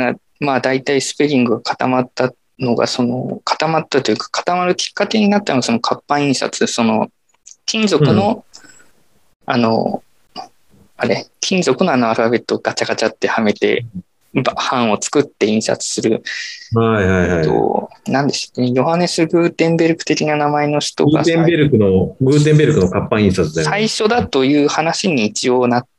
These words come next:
Speaker 1: ていると、
Speaker 2: なってる。
Speaker 1: この記-、この記事では、
Speaker 2: そう。
Speaker 1: まあ、一応そう書いてありますけど、
Speaker 2: うん。
Speaker 1: まあ、で、活版印刷をやるときに、えー、なんていうんですか、その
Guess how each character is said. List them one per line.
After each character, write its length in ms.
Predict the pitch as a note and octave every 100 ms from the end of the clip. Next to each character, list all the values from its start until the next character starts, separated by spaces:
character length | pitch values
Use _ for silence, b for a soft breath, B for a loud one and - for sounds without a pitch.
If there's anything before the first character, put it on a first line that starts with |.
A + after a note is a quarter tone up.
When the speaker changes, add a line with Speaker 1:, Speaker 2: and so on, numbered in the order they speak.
| _
Speaker 1:
て 80 | -
い 100 | G#2
る 140 | G#2+
と、 120 | A2+ B2
Speaker 2:
な 220 | C3 C3+
っ 40 |
て 80 | -
る。 140 | F2+ -
Speaker 1:
こ 140 | E3+
の 100 | F3
記-、 140 | F3 F#3
こ 20 |
の 0 |
記 0 |
事 120 | F#2
で 80 | F3+
は、 120 | B2+
Speaker 2:
そ 80 | -
う。 40 | _ _ _ _
Speaker 1:
ま 160 | C#3+ A#2+
あ、 60 |
一 400 | A#2+ C#3 B2+ - E3
応 100 | D#3+
そ 180 | -
う 60 | C#3+
書 80 | C#3
い 60 | B2
て 80 | A2
あ 40 |
り 120 | C3+
ま 100 | A#2+
す 80 | -
け 120 | -
ど、 240 | C#3 B2+ - - A2+ F#2+ D#2+ B B B - - - -
Speaker 2:
う 40 |
ん。 40 | A3
Speaker 1:
ま 120 | A3
あ、 80 | - -
で、 140 | G3+
活 240 | - G3 -
版 140 | D4
印 80 | E4
刷 200 | D4+ -
を 40 |
や 120 | E3 E3
る 100 | F#3
と 120 | G3+
き 160 | -
に、 320 | F#3 G#3+ - - _ _
え 880 | D#3 D3+ D3+ D3 C#3+ C#3 C#3 C3+ -
ー、 0 | - _ _ _ - _ _ _ _ _ -
な 140 | C#3
ん 60 | C3
て 60 |
い 40 | -
う 0 |
ん 20 |
で 0 |
す 80 | -
か、 120 | - - _ _ _
そ 140 | -
の 80 | D3